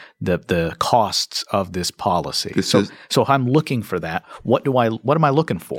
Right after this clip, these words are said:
Speaker 2: You mean the, the effects of
Speaker 1: The
Speaker 2: protectionism?
Speaker 1: pra-, yeah, the practical effects.
Speaker 2: It, it, it may not, it may not be visible at the, at the individual level. Look, fortunately, the United States is a huge economy. Uh, trade is less than twenty percent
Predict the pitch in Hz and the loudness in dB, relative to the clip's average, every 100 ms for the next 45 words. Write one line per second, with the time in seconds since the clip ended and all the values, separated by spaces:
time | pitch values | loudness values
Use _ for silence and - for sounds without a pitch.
0 | 98 107 98 85 82 85 82 98 - 87 | 0 2 2 2 2 0 0 -2 0 0
1 | 82 82 - - 85 120 101 147 - 117 | -2 -4 -4 -4 0 2 2 0 0 -2
2 | 92 87 - 151 - 131 123 107 - 73 | -2 -6 0 0 2 -2 0 -2 -2 -8
3 | 71 - - 151 147 - 139 135 131 123 | -8 -8 -4 0 0 0 -2 0 0 2
4 | 143 156 127 127 - - 120 110 113 135 | 2 2 2 0 -6 -2 0 2 2 2
5 | 123 113 - 107 101 98 101 107 90 85 | 0 -2 0 0 2 0 0 2 2 2
6 | - 87 - - 87 85 85 - - _ | 0 -2 -2 0 2 2 -2 -8 -20 _
7 | 85 82 92 90 95 90 90 87 92 101 | -4 -2 0 2 2 0 -2 0 0 0
8 | 98 73 - - - - - - _ - | 0 -4 -8 -20 -20 -20 -20 -20 _ -2
9 | 131 - - 165 151 127 - 92 87 101 | 0 -2 -2 0 0 -2 0 0 0 0
10 | 101 98 101 110 - 101 92 90 87 92 | 0 2 0 -2 -2 -2 -2 -6 0 0
11 | 90 - 90 85 78 69 64 - _ - | 0 -2 -2 0 0 -4 -8 -12 _ -4
12 | 87 - - - 110 113 104 95 85 90 | -2 -2 -2 2 2 2 0 -2 -2 0
13 | 95 92 - 87 - 90 87 87 - 78 | 0 -2 -4 -4 0 0 0 -2 -2 -4
14 | - | -4